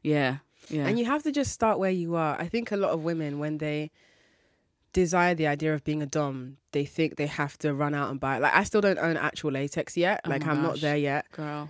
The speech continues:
Speaker 2: They think you, but they think you have to own the three hundred pounds latex dress
Speaker 1: You sound
Speaker 2: and
Speaker 1: like me.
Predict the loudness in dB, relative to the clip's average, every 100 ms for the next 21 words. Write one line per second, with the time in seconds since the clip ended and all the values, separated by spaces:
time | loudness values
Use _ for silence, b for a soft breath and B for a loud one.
0 | 0 0 4 2 2 0 2 4 2 2
1 | 0 -2 2 2 4 2 4 4 2 -2
2 | 0 0 2 0 0 2 2 0 -2 0
3 | 2 0 0 -4 -2 2 6 6 6 4
4 | 2 2 0 -2 -2 -4